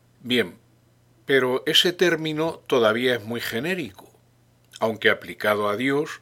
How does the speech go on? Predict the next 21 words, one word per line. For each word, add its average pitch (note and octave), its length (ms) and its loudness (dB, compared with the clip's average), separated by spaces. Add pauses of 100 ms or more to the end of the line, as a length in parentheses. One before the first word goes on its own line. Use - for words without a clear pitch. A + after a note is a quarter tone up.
"El F2 140 -8
Señor G#2 440 -6
es G2+ 100 -10
mi G2 120 -10
pastor, A#2 680 2
nada G#2 260 -6
me G2 140 -14
falta", C#3+ 560 -2 (560)
mm, A#2 160 -6 (100)
tiene A#2+ 460 0 (260)
un C3+ 200 -2
contenido B2 640 0
muy B2+ 140 -6
preciso, D#3 720 -6 (440)
<clears throat> - 1120 2
pero B2 320 6
humanamente, D3 960 -2 (720)
al G#2+ 180 0
referirlo A#2+ 640 0
a C#3 40 0
Jesús, C3+ 540 -6